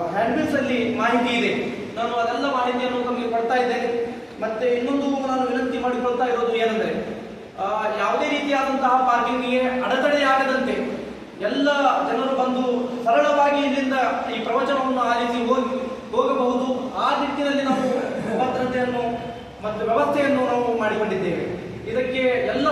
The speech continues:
ಸಮಾಜದ, ಊರಿನ ಎಲ್ಲ, ಆ, ಧರ್ಮದ,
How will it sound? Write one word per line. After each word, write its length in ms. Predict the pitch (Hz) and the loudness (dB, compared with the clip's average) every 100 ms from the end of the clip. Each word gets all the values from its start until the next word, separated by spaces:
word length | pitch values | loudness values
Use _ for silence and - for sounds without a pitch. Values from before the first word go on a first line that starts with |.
| 277 | 0
ಸಮಾಜದ, 520 | 269 262 254 233 233 | 0 -2 0 0 0
ಊರಿನ 200 | 262 254 247 247 - - - | 0 0 0 0 -4 -6 -4
ಎಲ್ಲ, 200 | 262 277 269 262 - - - - | -2 0 0 -2 -4 -6 -8 -4
ಆ, 260 | 190 202 - | -2 -2 0
ಧರ್ಮದ, 360 | 262 302 294 | 2 2 4